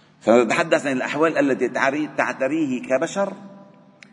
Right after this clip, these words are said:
والتي تمتنع عليه وإن كان بشراً، بقيمة الجوهر القيم التي يح-، الذي يحمله، الذي يحمله. سيبدأ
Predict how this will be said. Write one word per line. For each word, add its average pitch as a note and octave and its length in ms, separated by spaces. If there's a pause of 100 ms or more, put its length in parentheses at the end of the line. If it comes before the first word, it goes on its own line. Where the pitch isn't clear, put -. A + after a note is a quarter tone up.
(440)
والتي D#3 360
تمتنع F#3 760
عليه A2 680
وإن A2+ 300
كان C3 280
بشراً، F#3 600 (680)
بقيمة F3+ 460
الجوهر D3+ 520
القيم C#3 640
التي A#2+ 420
يح-، G#2+ 180
الذي G#2+ 320
يحمله، G#2+ 400 (1600)
الذي F#2+ 280
يحمله. - 340 (1900)
سيبدأ E3+ 1200